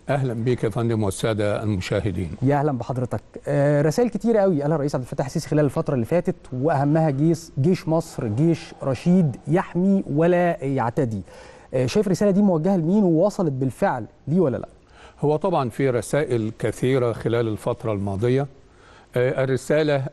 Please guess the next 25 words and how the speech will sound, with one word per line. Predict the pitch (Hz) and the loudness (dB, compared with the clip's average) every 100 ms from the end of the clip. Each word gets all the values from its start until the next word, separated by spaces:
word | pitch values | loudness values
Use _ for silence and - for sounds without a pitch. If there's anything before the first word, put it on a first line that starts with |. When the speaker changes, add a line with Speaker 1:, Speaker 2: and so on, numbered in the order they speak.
| 123 | -2
Speaker 1:
آه، | 120 127 - | -2 -2 -2
الأهم | 120 113 110 135 147 156 - | -4 -2 -2 0 -2 -4 -4
هو | 120 127 135 - | 0 0 0 -2
العمل | 113 104 127 131 139 147 - - - - - | -4 -2 -2 0 0 -4 -10 -20 -20 -18 -6
على | 110 127 127 127 - | -2 0 0 0 -4
حل | - 160 151 | -6 -2 0
الأزمات | 127 - 117 113 113 127 - - - - - | 0 -2 -2 0 0 0 -2 -10 -20 -18 -6
ب-، | 110 123 123 123 | -2 0 2 2
آه، | 123 - - - _ | 0 -6 -20 -20 _
آه، | - 117 110 110 107 110 107 | -2 0 0 0 0 0 -2
بالسياسة، | 110 120 - 123 117 107 - - | -2 -4 0 0 0 -2 -8 -14
الحل | - - 160 156 | -14 -4 0 0
السياسي. | - 120 95 85 - - - - - - - | 0 -2 -2 -4 -12 -20 -20 -20 -20 -14 -4
يعني | 127 117 123 | -2 0 -2
في | - | -2
يوم، | 123 139 151 156 - - - - - - | 0 2 2 0 -8 -20 -20 -20 -12 -2
آه، | 120 123 120 | 0 0 -2
السادس | - 139 135 127 123 - - - | -4 -2 0 -2 -4 -10 -18 -6
من | 117 120 113 | -2 0 2
يونيو | 120 120 110 107 - | 2 2 2 -2 -2
الماضي | 110 107 123 139 156 - - - | 0 0 0 0 -2 -4 -14 -8
كان | - 127 | -2 -2
هناك | 117 123 127 143 | 0 -2 -2 -2
إعلان | 107 110 143 151 | -2 0 2 2
القاهرة | 120 - 113 113 135 | 0 -2 -2 0 0